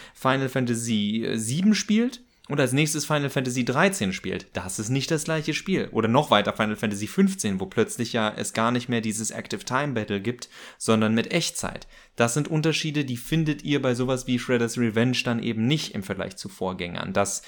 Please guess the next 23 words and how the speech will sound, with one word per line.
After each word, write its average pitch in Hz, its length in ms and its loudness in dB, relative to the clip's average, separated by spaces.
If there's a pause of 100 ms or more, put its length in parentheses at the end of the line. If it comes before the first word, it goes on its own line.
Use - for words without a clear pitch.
(240)
das 123 240 4
meinen 123 440 4
wir 123 260 6
und 113 220 0
das - 260 -2
passt - 420 -2
dann 117 200 2
eben 117 280 0
auch 120 300 0
zu - 200 -6
dieser, 123 520 2 (480)
wir 135 280 4
basieren 131 520 4
unser 135 200 2
Spiel 135 200 0
auf - 80 -2
einer 117 380 -2
wirklich 175 580 6
alten 151 400 0
Formel 143 600 0 (160)
und 131 200 4
versuchen, 120 640 0
die 185 520 2